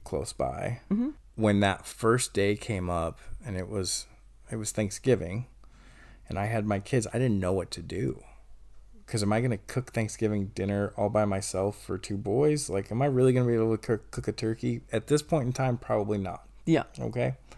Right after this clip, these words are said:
Speaker 1: But this is when my tribe got built. And it was, it was a friend. We played on the same golf team for,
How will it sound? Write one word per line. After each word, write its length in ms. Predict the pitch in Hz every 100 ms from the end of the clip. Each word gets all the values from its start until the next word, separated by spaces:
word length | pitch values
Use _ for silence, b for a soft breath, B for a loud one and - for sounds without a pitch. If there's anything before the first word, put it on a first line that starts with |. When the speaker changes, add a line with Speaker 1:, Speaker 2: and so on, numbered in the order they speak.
| B B B B B B - - 349 - 349
Speaker 1:
But 220 | - 131
this 240 | - 151 170
is 140 | 160
when 140 | 135 127
my 120 | 120
tribe 400 | - 110 113 -
got 240 | 110 -
built. 500 | 98 151 110 - - -
And 180 | 123 110
it 160 | 107 110
was, 760 | 120 107 95 95 98 - - - - - - -
it 140 | 123
was 180 | 113 113
a 80 | 107
friend. 480 | - - 107 120 107
We 80 |
played 180 | 110 123
on 100 | 113
the 60 | 107
same 280 | - 113 110
golf 300 | 92 104 120
team 280 | - 113 110
for, 580 | - 104 104 104 101